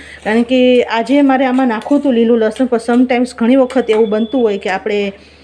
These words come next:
અ, કંઈક રેસીપી બનાવવા જઈએ ને એકાદી વસ્તુ ન મળે, તો સવારથી પ્રોગ્રામ હતો કે સાંજે વરાળિયું શાક અને રોટલા ખાવા છે, અને કેટલી બધી જગ્યાએ જોવા છ-, ગોતવા છતાં પણ લીલું લસણ મળ્યું નહીં. તો જો લીલું લસણ મળે તો ચોક્કસ નાખજો.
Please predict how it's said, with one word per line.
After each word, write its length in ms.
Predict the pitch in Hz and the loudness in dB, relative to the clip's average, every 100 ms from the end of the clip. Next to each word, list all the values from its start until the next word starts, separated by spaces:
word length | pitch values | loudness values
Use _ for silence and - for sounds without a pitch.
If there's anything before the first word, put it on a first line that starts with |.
| - | -16
અ, 300 | - 196 196 | -8 -6 -6
કંઈક 180 | 196 208 | -6 -2
રેસીપી 500 | 214 214 254 254 247 | -2 -2 -4 -4 -2
બનાવવા 380 | 233 226 233 226 | 0 0 0 0
જઈએ 300 | 220 226 226 | 0 0 0
ને 80 | 214 | -2
એકાદી 380 | 214 262 240 226 | -4 -2 -2 -2
વસ્તુ 300 | 214 214 226 | -6 -2 -2
ન 80 | |
મળે, 340 | 214 214 202 196 | 0 -2 -2 -4
તો 100 | 202 196 | -4 -6
સવારથી 400 | 240 240 262 277 | -2 0 -2 -4
પ્રોગ્રામ 420 | 269 226 226 233 | -2 0 0 0
હતો 320 | 233 262 247 226 - - - - | -2 -2 -2 -2 -6 -20 -20 -6
કે 80 | 226 | -4
સાંજે 360 | 214 214 226 254 | -2 -4 -2 0
વરાળિયું 360 | 220 226 226 | 0 -2 -4
શાક 360 | - 226 226 220 | -6 -6 -6 -6
અને 120 | 208 | -8
રોટલા 340 | 190 196 233 | -8 -6 -4
ખાવા 320 | 226 240 233 262 | -4 -2 -2 -2
છે, 260 | - 208 - - - - | -4 -8 -8 -20 -14 -6
અને 640 | 202 214 208 208 202 202 - - - | -4 -2 -4 -4 -6 -8 -12 -20 -8
કેટલી 320 | 208 - - 302 | -6 -4 -2 0
બધી 200 | 269 240 | 2 0
જગ્યાએ 300 | 247 240 233 | 0 0 0
જોવા 300 | 226 226 247 | 0 0 0
છ-, 420 | 247 220 202 202 | 0 -4 -4 -2
ગોતવા 360 | 226 233 254 | -2 2 0
છતાં 360 | 254 254 240 262 | 0 -2 0 -2
પણ 220 | 262 254 | -2 -4
લીલું 260 | 226 240 254 | -2 -2 0
લસણ 340 | 226 240 240 | -2 -4 -6
મળ્યું 380 | 220 214 214 240 | -6 -6 -4 -4
નહીં. 220 | 240 226 - - - - | -4 -4 -8 -20 -6 -2
તો 60 | |
જો 140 | 214 254 | 0 2
લીલું 260 | 233 277 | 2 0
લસણ 280 | 269 262 262 | 0 -2 -2
મળે 240 | 247 240 | 0 0
તો 100 | 247 | 0
ચોક્કસ 420 | 233 214 - 233 - | -2 -6 -4 -4 -2
નાખજો. 300 | 180 156 180 | -6 -6 -8